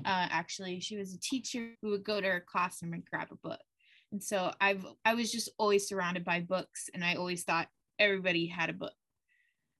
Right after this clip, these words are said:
And then, um, once again, it's when I started working that I realized, you know, the literacy rate here is low. Um, it didn't, the pandemic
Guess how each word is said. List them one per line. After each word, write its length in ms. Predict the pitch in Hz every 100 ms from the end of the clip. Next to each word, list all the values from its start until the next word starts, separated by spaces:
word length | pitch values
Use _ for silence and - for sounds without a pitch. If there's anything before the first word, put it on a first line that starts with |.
| _
And 200 | - 202
then, 280 | 202 196 190 -
um, 400 | 185 175 165 190 202 -
once 240 | 190 185
again, 420 | 202 185 170 170 185
it's 240 | - 190 -
when 140 | 185
I 60 | 175
started 300 | 175 175 175
working 500 | 170 165 - 175 180
that 100 | -
I 100 | -
realized, 680 | 185 180 175 170 190 - -
you 100 | 220
know, 160 | 208 202
the 120 | 208
literacy 560 | 214 240 262 254 262
rate 220 | 214 208 202
here 200 | 214 202
is 160 | 190
low. 580 | 190 196 180 180 180 208 - _ _ _ _ -
Um, 420 | 196 180 180 190
it 160 | 202 -
didn't, 320 | 214 202 196
the 60 |
pandemic 520 | 202 240 208 196 196